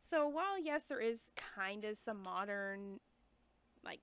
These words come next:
furniture and things like that, I tried my best to limit how much I had there.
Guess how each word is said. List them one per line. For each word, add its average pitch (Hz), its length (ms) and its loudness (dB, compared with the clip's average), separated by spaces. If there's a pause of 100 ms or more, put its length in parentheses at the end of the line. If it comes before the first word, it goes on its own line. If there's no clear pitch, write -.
(160)
furniture 254 680 4
and 240 180 2
things 247 320 -2
like 240 180 -4
that, 240 220 -2 (380)
I 269 140 4
tried 349 320 -2
my 311 140 -2
best 220 480 -2
to 202 340 -2 (640)
limit 226 540 0
how 202 260 2
much 190 340 -4
I 175 80 -6
had 180 400 -2
there. 185 340 -4